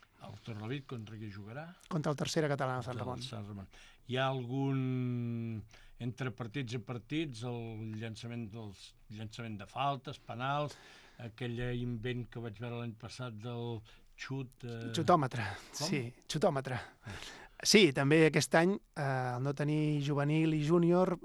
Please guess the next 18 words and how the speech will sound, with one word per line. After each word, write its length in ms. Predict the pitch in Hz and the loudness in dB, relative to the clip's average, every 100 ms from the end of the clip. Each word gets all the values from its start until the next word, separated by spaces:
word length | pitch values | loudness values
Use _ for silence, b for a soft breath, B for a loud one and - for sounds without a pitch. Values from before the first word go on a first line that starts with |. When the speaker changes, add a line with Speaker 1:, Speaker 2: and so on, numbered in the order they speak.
| - | -6
Speaker 2:
eh, 720 | 139 135 135 127 127 127 127 | -4 -2 -2 -4 -4 -6 -4
hem 140 | 131 127 | -6 -4
fet 160 | 139 - | -6 -2
també 300 | 131 135 135 | -2 0 0
el 140 | 131 131 | -2 -2
campionat 360 | 135 135 135 131 | -6 -4 -4 -4
de 100 | 131 | -4
faltes 320 | 139 131 131 | -4 -4 -4
directes, 560 | 135 156 - 185 196 - B B B B B | -2 -2 0 0 0 -8 B B B B B
concurs 320 | - 143 151 | -2 2 2
de 40 | 135 | 2
faltes 260 | 135 143 | 0 0
directes, 400 | 131 135 135 180 | 0 -2 0 0
que 240 | - - 143 139 135 135 131 127 127 127 - - _ - | 0 0 2 4 2 2 0 0 -2 -4 -8 -12 _ -8
hi 140 | 160 131 | -6 -4
participarà 800 | 139 143 - 139 139 143 143 151 | -6 -4 -6 -2 2 4 2 2
un 160 | 143 | 0
jugador 640 | 143 139 135 143 143 135 | 0 2 2 4 4 2